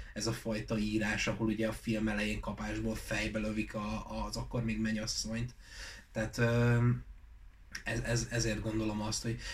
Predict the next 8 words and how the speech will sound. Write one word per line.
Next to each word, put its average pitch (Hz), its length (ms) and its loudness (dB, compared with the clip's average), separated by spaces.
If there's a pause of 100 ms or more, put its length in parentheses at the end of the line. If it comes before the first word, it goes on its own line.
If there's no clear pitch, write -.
(100)
És - 300 0
főleg, 175 420 8
hogy 147 140 2
a 123 100 0
Tarantino 135 640 6
nem 160 180 6
fél 123 240 4
ismételni 104 920 2